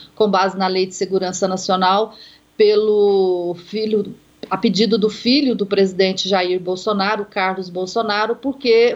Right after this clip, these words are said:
Felipe Neto chamou ele de genocida. Aí a jornalista, é, Marilis, é, Jorge, ela buscou no dicionário todos os adjetivos que ela achou que representava o presidente Bolsonaro e escreveu essa crônica só com esses artigos,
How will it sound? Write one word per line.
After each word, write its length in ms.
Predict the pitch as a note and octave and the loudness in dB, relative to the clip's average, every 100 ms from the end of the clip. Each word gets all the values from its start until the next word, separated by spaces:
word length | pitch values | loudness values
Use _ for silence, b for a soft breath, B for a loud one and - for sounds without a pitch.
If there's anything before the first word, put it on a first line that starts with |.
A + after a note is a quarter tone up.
| - | -4
Felipe 300 | A3+ A#3 A3+ | -8 -6 -4
Neto 280 | G#3 G#3 - | -2 -2 -4
chamou 340 | A3+ G#3+ G#3 | -4 2 4
ele 200 | G#3 G#3+ | 4 2
de 120 | G3+ | -2
genocida. 800 | G3+ A#3 A#3+ B3 - E3 D3+ D#3 B B B B | 0 2 2 0 -2 -6 -6 -8 B B B B
Aí 340 | - G3 G#3+ G#3+ | 0 0 2 0
a 60 | |
jornalista, 1120 | G3 G#3 G3+ F#3+ F#3+ F#3 - F#3+ F3+ F3+ D3+ E3+ - | 0 -4 -4 -4 -6 -6 -2 0 2 0 -2 -4 -4
é, 260 | E3+ E3+ | 0 0
Marilis, 760 | E3+ F#3 F#3 F3+ F3+ F3 - - | 0 2 2 2 2 0 -6 -2
é, 160 | F3 F3 | 0 2
Jorge, 680 | E3 F#3+ G3+ A3+ G#3 B3 - | 4 4 4 2 -2 -6 -2
ela 580 | G3 F#3+ G3+ G#3 G#3+ - _ | 0 2 2 0 -2 -10 _
buscou 560 | F#3 A3+ - - A3 A3 | -6 -4 -2 4 4 4
no 140 | A3 | 0
dicionário 720 | G3 G3+ A3 G3 F#3+ G#3 A3 | -4 -4 -2 0 -2 -2 -6
todos 460 | - C#4+ D#4+ C#4 B3 | 0 0 2 -4 -6
os 180 | B3 | 0
adjetivos 960 | A#3+ G#3 G#3 A3+ G#3+ - A3+ G#3+ A3+ - | 0 0 2 2 2 -4 -6 -6 -8 -12
que 160 | - G#3+ | -4 0
ela 180 | G3+ G3+ | 2 0
achou 520 | G3+ - G#3 G#3 G#3 B B B _ | -2 -2 2 4 2 B B B _
que 100 | A#3+ | 0
representava 1120 | A3 B3+ B3 A#3+ A3+ G#3+ G3 F#3+ G3+ G3+ G3+ | 2 2 0 0 0 -2 0 0 2 0 0
o 100 | G#3+ | -2
presidente 600 | G#3 G#3 G3+ F#3 G3 F#3+ | -2 0 0 0 -2 -2
Bolsonaro 720 | F#3+ G3 G3+ B3 A3 G3+ G#3 A3+ | 0 0 2 0 0 0 -2 -4
e 40 | |
escreveu 560 | A#3 - A#3+ G3+ G#3+ G#3+ | -8 -2 0 2 2 2
essa 220 | G#3+ A3 | -2 -6
crônica 480 | - G3+ G3+ G3+ G#3 | -2 -2 0 -2 -4
só 320 | - A#3+ B3+ | 0 0 2
com 140 | B3+ | 2
esses 260 | A3 G#3+ G3 | 0 0 -4
artigos, 680 | G#3 - - G#3 G#3 A3 | -4 -4 -8 -6 -8 -12